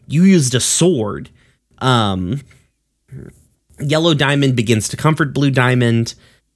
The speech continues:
um, and the court takes a resor-, recess. Blue Zircon confronts Steven, sh-, and she's like, "What do you mean, ums and probablys? Like, weren't you fucking there? Did you do this or not?"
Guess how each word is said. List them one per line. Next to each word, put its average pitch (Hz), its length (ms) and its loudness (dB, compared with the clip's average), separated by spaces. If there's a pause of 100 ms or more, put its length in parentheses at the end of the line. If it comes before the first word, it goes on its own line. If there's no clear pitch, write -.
(120)
um, 95 600 0
and 113 140 -2
the 110 80 0
court - 360 -6
takes - 240 -4
a 107 60 -4
resor-, 156 580 0 (220)
recess. 147 500 0 (300)
Blue 165 160 4
Zircon 156 420 0
confronts 131 380 -4
Steven, 123 280 0
sh-, - 260 -10
and 120 380 -2 (180)
she's 139 400 2
like, 135 200 0
"What - 260 -6
do 330 60 4
you 359 80 4
mean, 240 320 2
ums 147 440 2
and 131 340 -2
probablys? 120 920 -4 (300)
Like, 139 340 -2 (140)
weren't 175 420 0
you 190 140 2
fucking 147 560 -2
there? 120 340 0
Did 160 220 0
you 175 100 6
do 160 220 2
this 202 260 2
or 202 100 2
not?" 196 440 -2